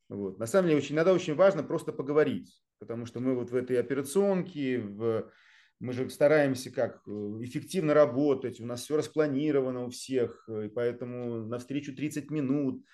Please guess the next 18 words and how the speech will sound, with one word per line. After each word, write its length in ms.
за 120
тридцать 340
минут 300
ты 80
ни 80
с 100
кем 140
не 100
поговоришь, 640
поэтому 440
можешь 240
просто 300
пойти 320
пообедать 640
с 20
человеком 640
и 80
просто 260